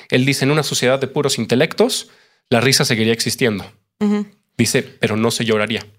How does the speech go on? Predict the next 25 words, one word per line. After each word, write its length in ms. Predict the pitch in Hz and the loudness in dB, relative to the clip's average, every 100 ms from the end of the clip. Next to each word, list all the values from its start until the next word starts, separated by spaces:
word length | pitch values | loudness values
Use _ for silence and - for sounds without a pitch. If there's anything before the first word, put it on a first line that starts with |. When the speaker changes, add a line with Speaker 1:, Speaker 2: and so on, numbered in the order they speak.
| _ _ _ _ _ - | _ _ _ _ _ -2
Speaker 2:
Sí, 260 | 233 214 - | 2 2 2
Speaker 1:
No 100 | 127 | 4
habría 160 | 135 | 4
Speaker 2:
o 40 | - | 4
sea, 100 | - | 4
Speaker 1:
llanto, 180 | 214 | 2
Speaker 2:
incluso 220 | - 277 269 | 2 2 2
Speaker 1:
ni 40 | |
Speaker 2:
tiene 200 | 247 233 | 2 2
una 120 | 233 214 | 2 2
frase 280 | 190 185 | 0 0
que 80 | 185 | 0
dice, 260 | 180 190 160 | 0 2 2
"El 100 | 185 | 2
mayor 300 | 190 190 208 | 2 2 2
enemigo 400 | 226 185 180 180 | 2 2 2 2
de 100 | 170 | 2
la 140 | 165 | 0
risa 460 | 170 180 170 170 - | 0 -2 -2 -4 -2
es 180 | 180 165 | -4 -2
la 60 | 170 | -2
emoción". 560 | 165 160 180 156 120 - | -2 -6 -4 -4 -2 -4
Speaker 1:
Exacto, 400 | 127 123 - 110 | 0 -2 0 0
la 60 | |
emoción. 320 | 113 113 107 | 2 0 -2